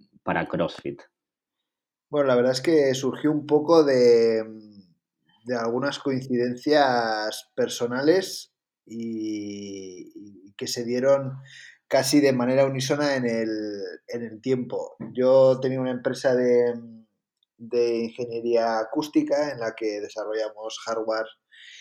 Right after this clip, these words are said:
Speaker 2: y software
Speaker 1: Ujú.
Speaker 2: para el sector de, de la ingeniería acústica.
Speaker 1: Ujú.
Speaker 2: Em, y al mismo tiempo que estaba con esa, con ese proyecto, esa empresa, em,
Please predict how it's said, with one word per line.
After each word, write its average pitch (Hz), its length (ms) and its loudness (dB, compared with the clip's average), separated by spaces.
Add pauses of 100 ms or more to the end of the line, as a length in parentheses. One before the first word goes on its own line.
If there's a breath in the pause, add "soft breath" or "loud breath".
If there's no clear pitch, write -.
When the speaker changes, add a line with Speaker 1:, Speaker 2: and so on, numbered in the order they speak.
(180 loud breath)
Speaker 2:
y 113 100 -10
software 120 480 4
Speaker 1:
Ujú. 90 80 -6
Speaker 2:
para 107 220 -2
el 98 180 -6 (140)
sector 120 320 -2
de, 113 220 0
de 113 120 -4
la 113 100 -4
ingeniería 113 440 -6
acústica. 160 600 -2 (1040)
Speaker 1:
Ujú. 98 140 -8 (380)
Speaker 2:
Em, 117 720 -10 (1080 soft breath)
y 139 220 -2
al 135 160 2
mismo 160 560 4
tiempo 160 300 8
que 156 80 8
estaba 151 280 6
con 151 160 2
esa, 147 560 0 (180)
con 143 180 0
ese 143 380 2
proyecto, 139 480 0
esa 123 120 -2
empresa, 143 580 -4 (160)
em, 120 840 0